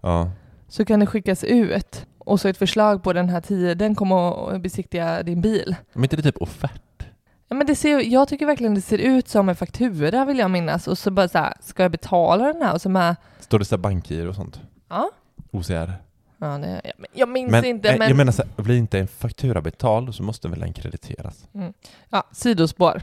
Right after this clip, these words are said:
Speaker 1: Ja, skitsamma.
Speaker 2: Lurig faktura.
Speaker 1: Ja, jag vet. Det var, jag bara kom att
Speaker 2: Riktigt
Speaker 1: tänka på det när det
Speaker 2: lurig.
Speaker 1: var
Speaker 2: På
Speaker 1: barns.
Speaker 2: tal om barns aktiviteter.
Speaker 1: Ja.
Speaker 2: Ja.
Speaker 1: Nej, men
Speaker 2: Nej, men
Speaker 1: jag tycker i alla fall, eh, nu kan du få prata.
Speaker 2: Mhm, tack. Men får i alla fall,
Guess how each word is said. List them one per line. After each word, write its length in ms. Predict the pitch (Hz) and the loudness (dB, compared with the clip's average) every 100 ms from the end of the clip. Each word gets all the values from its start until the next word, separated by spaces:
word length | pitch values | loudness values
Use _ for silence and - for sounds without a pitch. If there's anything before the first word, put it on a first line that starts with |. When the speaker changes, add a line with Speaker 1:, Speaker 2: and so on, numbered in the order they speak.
| - _ - | -12 _ -2
Speaker 1:
Ja, 220 | 90 85 | -2 -2
skitsamma. 360 | - 98 - 57 | -6 -10 -8 0
Speaker 2:
Lurig 960 | 202 202 233 208 170 180 180 226 180 170 | 2 4 4 4 2 2 0 -2 -4 -6
faktura. 380 | - 180 - 110 | -6 -4 2 4
Speaker 1:
Ja, 60 | |
jag 180 | 127 165 | 6 6
vet. 240 | 185 175 | 6 6
Det 60 | 107 | 4
var, 160 | 104 104 | 4 4
jag 120 | 101 | 4
bara 80 | 214 | 4
kom 100 | 233 | 4
att 40 | |
Speaker 2:
Riktigt 180 | 277 - | 4 2
Speaker 1:
tänka 280 | 110 240 240 | 0 0 0
på 60 | |
det 100 | 240 | 2
när 60 | 226 | 2
det 60 | 196 | 2
Speaker 2:
lurig. 160 | 78 | 0
Speaker 1:
var 100 | 78 - | -2 -6
Speaker 2:
På 60 | - - | -8 -2
Speaker 1:
barns. 100 | 202 | 2
Speaker 2:
tal 220 | - 185 | 4 6
om 160 | 180 180 | 4 2
barns 360 | 190 165 180 - | 2 2 -2 -6
aktiviteter. 720 | - - 165 - 156 165 190 | -12 -10 -10 -6 -8 -6 -6
Speaker 1:
Ja. 220 | - 85 82 - | -4 -6 -8 -6
Speaker 2:
Ja. 160 | 196 220 | 2 2
Speaker 1:
Nej, 80 | 294 - - | 2 -4 0
men 140 | 110 | 2
Speaker 2:
Nej, 100 | 120 | 4
men 80 | - 127 | 2 2
Speaker 1:
jag 160 | 127 | 2
tycker 360 | 151 131 101 98 | 2 -2 -2 0
i 100 | 90 | 0
alla 120 | 85 | -4
fall, 220 | 85 117 - - | -4 -6 -8 -4
eh, 80 | 117 | 0
nu 120 | 110 | 0
kan 160 | 107 85 | -2 -6
du 100 | 73 | -8
få 100 | - | -10
prata. 260 | - - - - - | -12 -12 -16 -8 2
Speaker 2:
Mhm, 520 | 233 254 262 330 - _ _ | 4 4 2 0 -4 _ _
tack. 420 | - 185 220 - 208 - - - _ _ | -4 -2 0 2 0 -2 -12 -20 _ _
Men 180 | 240 240 | -4 0
får 100 | 240 | 2
i 80 | 233 | 4
alla 120 | 202 | 2
fall, 380 | 202 180 175 | 4 4 4